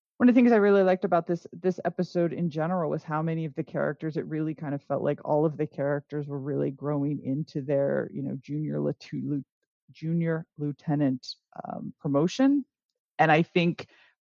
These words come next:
really it was clear with Nick saying, like, "Oh, Mariner, you're here. You're the one who's gonna, you know, get all the lower deckers and tell them how it is." And that's, I mean, a hundred percent not what she does.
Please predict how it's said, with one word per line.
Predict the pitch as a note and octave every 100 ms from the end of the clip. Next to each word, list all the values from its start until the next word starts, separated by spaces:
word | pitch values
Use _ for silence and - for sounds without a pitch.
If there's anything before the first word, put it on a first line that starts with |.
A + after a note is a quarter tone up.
| E3 C#3+
really | F#3 A3 G3
it | D#3
was | D#3+ -
clear | - F3 D#3+ D#3+ D3+ - -
with | D#3 D#3 _ _ _ _ _ -
Nick | D#3 -
saying, | E3 D3 C#3
like, | B2+ - -
"Oh, | A#3 A3 G#3
Mariner, | G#3+ G#3+ G3+ G3
you're | F3+ F#3
here. | - F#3 F#3
You're | F3+
the | F3 E3+
one | E3+ E3+
who's | E3 D#3
gonna, | F3 D#3+ D3 C#3+
you | C#3+
know, | C#3
get | C#3 F#3
all | F3
the | E3
lower | D#3+ D#3 D3+
deckers | D3 D3+ - D3 D3 D3 C#3
and | C#3+
tell | E3+ E3
them | E3
how | E3 D3+
it | D3+ D3+
is." | D3 C3+ C#3+ D3 -
And | C#3 C#3+ D3 C#3 - -
that's, | C#3+ - _ -
I | D3
mean, | E3
a |
hundred | D#3+ A#3 A3+
percent | G3+ G3 E3+ C3+ - _ -
not | C#3 C#3+ C#3+
what | D3 C#3
she | - C#3+
does. | C#3 E3 C#3 C3+ D3+